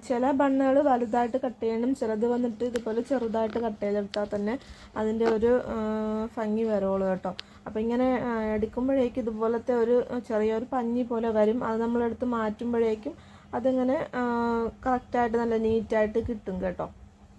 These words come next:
അപ്പോൾ അത്, അത് മാത്രം ഒന്ന് ശ്രദ്ധിച്ചാൽ മതി. മക്കൾക്കായാലും, ആ, നമ്മളിപ്പോൾ കടയിൽ പോയി നമ്മൾ വാങ്ങിക്കുമ്പോഴേക്കും, ആ, കുറച്ച് പൈസ കൊടുത്ത് വാങ്ങിക്കണമല്ലോ. അപ്പോൾ ഇത് നൂറ് ഗ്രാം വാങ്ങിച്ചാൽ നിങ്ങൾക്ക് കളർഫുള്ളായിട്ട് മക്കൾക്കൊക്കെ തലയിൽ വെച്ച് കൊടുക്കാൻ വേണ്ടിയിട്ട്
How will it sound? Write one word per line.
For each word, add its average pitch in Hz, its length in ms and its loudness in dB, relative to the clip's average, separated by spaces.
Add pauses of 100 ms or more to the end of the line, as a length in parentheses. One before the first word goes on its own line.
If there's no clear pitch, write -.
(160)
അപ്പോൾ 214 140 -6
അത്, 214 280 0
അത് 226 300 2
മാത്രം 247 380 2
ഒന്ന് 240 160 2
ശ്രദ്ധിച്ചാൽ 214 680 -2
മതി. 208 420 0 (1400)
മക്കൾക്കായാലും, 247 1040 2
ആ, 240 160 -2
നമ്മളിപ്പോൾ 240 440 -2 (100)
കടയിൽ 247 200 2
പോയി 262 260 2
നമ്മൾ 254 280 2
വാങ്ങിക്കുമ്പോഴേക്കും, 240 1160 0
ആ, 233 100 -4 (640)
കുറച്ച് 233 240 -2
പൈസ 226 320 -2
കൊടുത്ത് 226 260 0
വാങ്ങിക്കണമല്ലോ. 208 720 -2 (240)
അപ്പോൾ - 220 -4
ഇത് 233 220 2
നൂറ് 226 220 2
ഗ്രാം 233 340 2
വാങ്ങിച്ചാൽ 233 720 0
നിങ്ങൾക്ക് 233 320 -2
കളർഫുള്ളായിട്ട് 226 880 0
മക്കൾക്കൊക്കെ 226 580 -2
തലയിൽ 226 380 0
വെച്ച് 220 260 -2
കൊടുക്കാൻ 214 360 -2
വേണ്ടിയിട്ട് 214 340 0